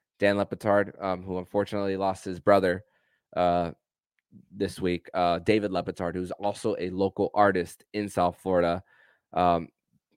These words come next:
don't know Dan Le Batard personally, but I do know people who do know him, like a Roy Bellamy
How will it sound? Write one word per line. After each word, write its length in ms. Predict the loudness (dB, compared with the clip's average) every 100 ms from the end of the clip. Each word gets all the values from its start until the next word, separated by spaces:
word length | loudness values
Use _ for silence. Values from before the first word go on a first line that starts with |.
| _ _ _ _ _ 2
don't 220 | 4 6
know 220 | 2 2
Dan 240 | 2 0 -2
Le 80 |
Batard 340 | -8 -2 -2 2
personally, 540 | -2 0 0 0 -2 -6 _ _ _ _ _ _ _ 6
but 520 | 10 10 8 6 2 _ _ _ _ _ _ _ _ _ _
I 100 | 2
do 160 | 4 4
know 260 | 4 2
people 360 | 0 -6 -4 -4
who 160 | -4 2
do 180 | 4
know 220 | 4 2 -4
him, 160 | -6
like 180 | -6 -6
a 80 | -2
Roy 240 | 2 2
Bellamy 540 | 2 0 0 -2 -4